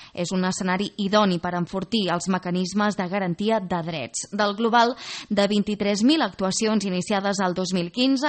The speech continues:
entre consultes, queixes i actuacions d'ofici, mil cent vuitanta-cinc van estar promogudes per maresmencs, sense comptar-hi les actuacions d'ofici, és clar. Això suposa un increment tant de consultes com de queixes respecte al dos mil catorze. L'informe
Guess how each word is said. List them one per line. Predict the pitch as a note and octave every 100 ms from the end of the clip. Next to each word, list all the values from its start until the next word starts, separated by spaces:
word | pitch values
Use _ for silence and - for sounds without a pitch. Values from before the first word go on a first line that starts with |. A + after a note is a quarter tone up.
| B3+
entre | F#3 F#3+ F3+
consultes, | F#3 F#3 A#3 A#3+ A#3+ A#3+ -
queixes | G3 - A3 G#3+
i | G3+
actuacions | A#3 - F#3+ F#3 A3 G3+
d'ofici, | B3 - F3+ A#3 A#3+ - - - F#3
mil | G3 A#3+ - -
cent | G#3 A#3+ G3+
vuitanta-cinc | F#3 A3 G#3 - G#3+ A#3+ - - -
van | F3
estar | F3 G3 G3+
promogudes | A#3+ A#3 F3 F3 G#3+ C#4 - -
per | F#3+ E3+
maresmencs, | F3 E3+ F3 A#3 D4 A#3+
sense | F#3+ E3+ E3
comptar-hi | F3 F3 F#3 F3+ G3 - - E3+
les | F3+
actuacions | E3+ E3+ - F#3 F3
d'ofici, | E3+ C4 -
és | E3+ D#3
clar. | - D3 - - - -
Això | G3+
suposa | G#3 G3 F#3+ F#3+ F#3
un | E3+
increment | E3 F#3 G#3 B3+
tant | F#3+
de | F3+ G3
consultes | C4 B3+ A#3+ F3+ F3 -
com | E3
de | D#3 -
queixes | F3+ - A3
respecte | F#3+ - G#3+ - F#3+
al | F3+ G3 F#3
dos | F#3+ F#3+
mil | F#3+ E3
catorze. | D#3+ - D#3 E3+ F3+ - - - G#3+
L'informe | G#3+ B3 A3 A3